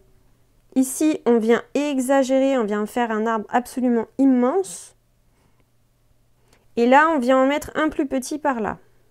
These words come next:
pour équilibrer un petit peu tout. Ok ? Maintenant on vient faire exactement la même chose que tout à l'heure, on vient rajouter un calque en dessous et on vient en faire un plus petit ici,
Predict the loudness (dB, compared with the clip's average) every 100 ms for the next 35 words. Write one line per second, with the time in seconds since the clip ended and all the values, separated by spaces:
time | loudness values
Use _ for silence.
0 | _ -6 0 0 -2 -4 -2 0 -2 -2
1 | -6 -10 -12 -12 -20 -20 _ _ _ _
2 | _ _ _ _ _ _ _ _ _ _
3 | _ _ _ _ _ -10 -8 -2 -2 -2
4 | -8 _ -20 -4 2 4 4 4 2 2
5 | 2 0 0 0 2 2 0 -2 -4 -6
6 | -4 -2 0 2 2 0 -2 -2 -4 -4
7 | -4 -2 -4 -6 -4 -2 0 -2 -4 -4
8 | -2 0 0 0 -2 -2 -4 -8 -2 -4
9 | -4 -14 -20 _ 4 8 8 4 -2 -6
10 | -4 -2 -2 -4 -4 -2